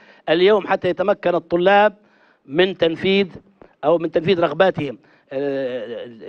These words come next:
الدكتور الكوني عبودة أشار إلى مبدأ دستوري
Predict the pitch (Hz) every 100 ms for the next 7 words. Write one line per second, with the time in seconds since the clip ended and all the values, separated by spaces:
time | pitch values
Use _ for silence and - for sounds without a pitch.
0 | 107 104 135 143 220 202 165 208 185 156
1 | 156 208 185 160 - 202 175 170 185 170
2 | 156 - 208 202 208